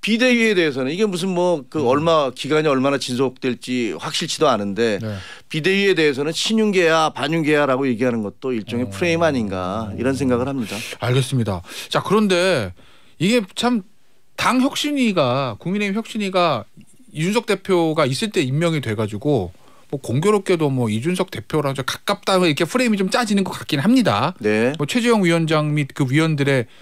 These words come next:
Speaker 2: 어떤 선호 여부와는 <laughs> 상관없이, 생각과
Speaker 1: 음.
Speaker 2: 상관없이. 근데 지금 혁신위 대변인 하시다가 비대위원 합류하셨잖아요.
Speaker 1: 네, 그렇습니다.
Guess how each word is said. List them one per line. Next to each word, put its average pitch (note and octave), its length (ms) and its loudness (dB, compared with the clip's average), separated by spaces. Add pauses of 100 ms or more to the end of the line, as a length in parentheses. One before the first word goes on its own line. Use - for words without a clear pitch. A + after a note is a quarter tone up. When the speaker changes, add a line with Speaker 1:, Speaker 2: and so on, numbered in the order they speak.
(160)
Speaker 2:
어떤 D3 180 -2
선호 C4+ 340 2
여부와는 D3 460 0
<laughs> - 40 -8
상관없이, C#3 600 -2
생각과 E3 360 -6
Speaker 1:
음. - 20 -4
Speaker 2:
상관없이. A#2+ 340 -6 (400)
근데 A#3+ 180 2
지금 A#3 140 4
혁신위 C4 300 2
대변인 F#3+ 340 2
하시다가 D3+ 380 2
비대위원 D3 420 0
합류하셨잖아요. G#2+ 760 -2
Speaker 1:
네, A2+ 100 4
그렇습니다. F#2 440 -4